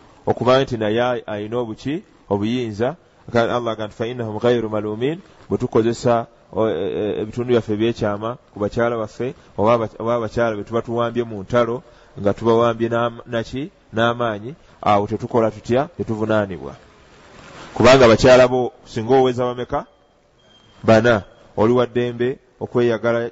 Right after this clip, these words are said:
gye bali nga bw'oba okoze eki? Ate singa oyina abazaana kumi, salaamu aleikum. Abazaana bameka? Be wajja mu ki?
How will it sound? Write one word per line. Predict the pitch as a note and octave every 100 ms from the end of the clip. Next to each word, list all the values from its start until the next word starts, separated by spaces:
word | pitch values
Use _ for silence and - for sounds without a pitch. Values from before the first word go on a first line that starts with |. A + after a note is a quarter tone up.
| G2+
gye | A2+ A#2
bali | A#2+ A2+ G#2+
nga | A#2
bw'oba | A2+ G#2
okoze | G#2+ G#2+ G#2 G#2
eki? | G#2 A#2+ F3 _ _ _ _ - - - - -
Ate | A2+ A#2+
singa | D#3 C3 B2+
oyina | C#3 C3 C3
abazaana | C3 A#2+ A2+ B2+ A#2+ G#2+
kumi, | - A#2+ A2+ F#2 _ _ _ -
salaamu | A2 A#2+ A#2 G#2
aleikum. | G2+ G2+ _ _ _ _ - A2 - - - - -
Abazaana | A2 A2+ C#3+ C3
bameka? | A#2+ A#2 C#3+ F#3+ - _ _ _ - - -
Be | A2
wajja | C3+ B2+ A#2+
mu | A2+
ki? | - A2